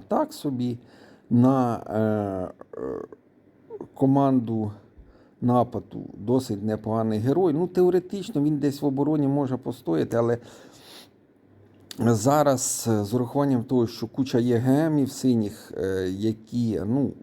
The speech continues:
гарно заходять для оборони, та ж сама Серна, тобто в обороні я його не бачу, чесно кажучи. Є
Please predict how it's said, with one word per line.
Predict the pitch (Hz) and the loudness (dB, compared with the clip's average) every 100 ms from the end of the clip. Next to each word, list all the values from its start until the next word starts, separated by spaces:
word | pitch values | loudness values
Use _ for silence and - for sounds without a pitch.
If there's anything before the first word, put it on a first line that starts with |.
| - | -12
гарно | - 95 117 123 113 104 | -8 -2 4 4 2 -4
заходять | 101 92 110 98 95 | -6 -10 -6 -6 -4
для | 101 | -2
оборони, | 98 101 131 180 117 | -2 -2 0 0 0
та | 95 98 | -4 -8
ж | - | -6
сама | 117 101 | -6 -6
Серна, | - 147 147 110 110 - - - - - | -2 -2 0 -4 -6 -16 -20 -20 -20 -8
тобто | 110 - 117 | -6 -2 0
в | 120 | 0
обороні | 117 139 156 127 | 2 2 4 2
я | 120 | 2
його | 117 110 | 0 0
не | 107 107 | 0 -2
бачу, | 92 80 - - | -2 -4 -6 -16
чесно | - - - - | -16 -14 -14 -12
кажучи. | 78 78 82 - 92 | -10 -10 -12 -10 -6
Є | 98 113 | 0 0